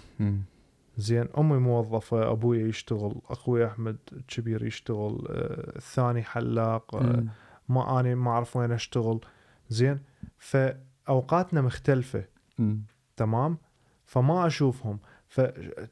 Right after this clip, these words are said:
Speaker 2: يعني أنا من كبرت، من أنا طفل، تخيل إنه من أنت كبرت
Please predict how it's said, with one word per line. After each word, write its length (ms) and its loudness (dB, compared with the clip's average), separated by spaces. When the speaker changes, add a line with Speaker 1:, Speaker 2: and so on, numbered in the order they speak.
Speaker 2:
يعني 360 0
أنا 80 4
من 140 4
كبرت، 440 2
من 100 2
أنا 120 2
طفل، 400 0
تخيل 340 0
إنه 260 2
من 120 2
أنت 140 0
كبرت 580 0